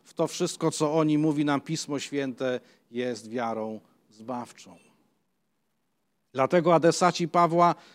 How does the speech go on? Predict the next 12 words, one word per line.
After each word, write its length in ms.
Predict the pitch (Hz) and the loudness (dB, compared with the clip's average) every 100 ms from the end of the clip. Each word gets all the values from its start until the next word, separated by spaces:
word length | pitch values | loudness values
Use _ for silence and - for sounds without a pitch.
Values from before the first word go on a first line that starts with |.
| _ _ _ 147 | _ _ _ -2
no, 120 | 165 | 0
nie 180 | 170 175 | 2 4
mogą 360 | 226 202 196 | 4 4 2
w 100 | - | 0
tym 300 | - 190 180 | 0 0 0
zbawieniu 840 | 151 143 165 156 196 208 185 175 - _ | -2 2 2 6 6 6 4 2 -2 _
przypisać 680 | - 170 165 214 196 190 - | -4 -2 0 -2 2 2 0
sobie 440 | - 196 170 180 | 0 2 4 4
żadnego 800 | 139 185 202 170 190 180 185 175 - _ _ _ 180 | 4 2 2 0 -2 2 2 2 -6 _ _ _ -6
udziału 680 | 160 127 180 196 196 180 | -6 -2 2 2 2 0
czy 440 | 170 - 165 165 165 147 | -4 -4 -2 -2 -6 -10
zasługi. 760 | 143 170 - 190 220 175 104 | -6 -6 -6 -10 -10 -8 -10